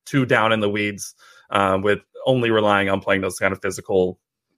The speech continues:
kind of games. So I'm interested to see what they can do next time.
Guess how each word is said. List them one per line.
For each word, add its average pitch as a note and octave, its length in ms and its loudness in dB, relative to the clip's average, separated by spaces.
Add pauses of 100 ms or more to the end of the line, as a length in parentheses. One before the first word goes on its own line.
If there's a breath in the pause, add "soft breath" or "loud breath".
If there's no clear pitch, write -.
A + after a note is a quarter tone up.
(120)
kind G2 180 -4
of G2 80 -10
games. F#2 360 -2
So F#2 360 2
I'm A#2+ 140 -2
interested A2+ 300 0
to G#2 80 0
see G#2 120 -4
what G2 120 0
they G2+ 80 2
can G2 100 -10
do G2 80 -8
next G2 200 -12
time. G2 160 -16